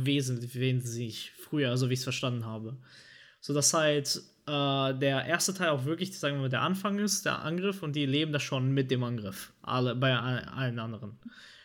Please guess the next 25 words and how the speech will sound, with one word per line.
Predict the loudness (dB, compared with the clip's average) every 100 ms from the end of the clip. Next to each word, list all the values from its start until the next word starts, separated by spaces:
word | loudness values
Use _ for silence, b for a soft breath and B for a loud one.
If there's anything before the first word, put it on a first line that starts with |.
| B -6
Und | -2 0 0 0 2 0 -2 _ _ _ _ _ _ _ _ _ _ _ B B B B B _
dadurch, | 2 2 4
dass | 4 4
er | 6
halt | 6 8 6 4
so | 0 0 -2
viel | -2 -2
Information | -2 -2 -2 -2 -2
hat, | -2 -2
und | -2
das | 0
sind | 0
halt | 0 0
meist | 0 0
so |
fünf | -2 -8 -6
bis | -2 0
zehn | 0 2
Jahre | 4 2
dazwischen | 0 -2 -2 -2 -2
vom | -2
ersten | 0 0 -2
Teil | -4 -4
zu | -4
dem, | -2 0 0 0